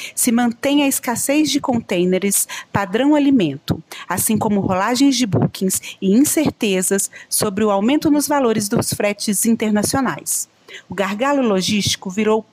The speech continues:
pesadelo e hoje impacta todos os segmentos, desde o nosso cafezinho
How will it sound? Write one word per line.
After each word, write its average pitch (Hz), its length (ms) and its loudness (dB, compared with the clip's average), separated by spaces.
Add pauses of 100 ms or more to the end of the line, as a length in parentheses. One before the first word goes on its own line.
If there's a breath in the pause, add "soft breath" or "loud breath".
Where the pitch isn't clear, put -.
pesadelo 220 760 0 (360 loud breath)
e 220 120 2
hoje 226 200 0
impacta 220 540 -4
todos 277 400 -2
os 262 100 -4
segmentos, 220 800 -2 (280 loud breath)
desde 269 460 0
o 254 60 2
nosso 196 400 0
cafezinho 185 680 -2